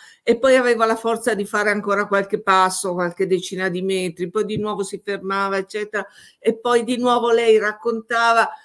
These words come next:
chissà, gli raccontava, ma in fondo alla strada c'è qualco-,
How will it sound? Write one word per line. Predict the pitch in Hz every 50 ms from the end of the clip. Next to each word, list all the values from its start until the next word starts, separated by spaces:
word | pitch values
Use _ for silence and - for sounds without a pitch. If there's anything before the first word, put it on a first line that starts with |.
| _ _ _
chissà, | - 214 196 - - 214 196 165 151
gli | 151 151 156 160
raccontava, | 147 147 147 - 180 175 170 170 180 175 175 156 165 165
ma | 165 165 165 165 160 151
in | 147 147 135
fondo | - - 165 165 165 165
alla | 156 151 143
strada | 143 - - 143 139 147 151 151 156 147 151 147 147
c'è | - - 139 123
qualco-, | - 147 147 135 - - 165 170 - - _